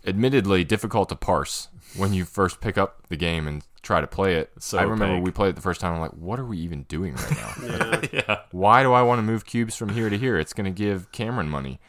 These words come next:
Speaker 1: But the way you block in this game is by moving stuff through the supply chain, because remember, you can move cubes that are not even sitting in an area that you own,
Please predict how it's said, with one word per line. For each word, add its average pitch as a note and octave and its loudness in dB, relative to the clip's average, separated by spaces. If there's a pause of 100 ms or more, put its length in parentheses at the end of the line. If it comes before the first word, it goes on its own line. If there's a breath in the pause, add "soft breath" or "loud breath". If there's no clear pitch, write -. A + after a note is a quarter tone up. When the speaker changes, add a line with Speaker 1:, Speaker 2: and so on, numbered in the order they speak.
(140 soft breath)
Speaker 1:
But G#2 4
the F2+ -2
way A#2 6
you A#2 2
block A2 6
in F#2+ 0
this E2 -4
game D#2 -4 (300)
is F2 0
by F2 2
moving G#2 0
stuff - -4 (100)
through G2 -2
the G2+ -2
supply F2+ 0
chain, D2+ -6
because F2+ -8
remember, G2 0
you F#2 -4
can G2+ -4
move G#2 0
cubes G#2 -2
that F2+ -4
are F#2 0
not G2+ 2
even F2+ -4
sitting G2 -4
in E2 -4
an D#2 -6
area E2 -2
that C#2+ -8
you D#2+ -6
own, C#2+ -6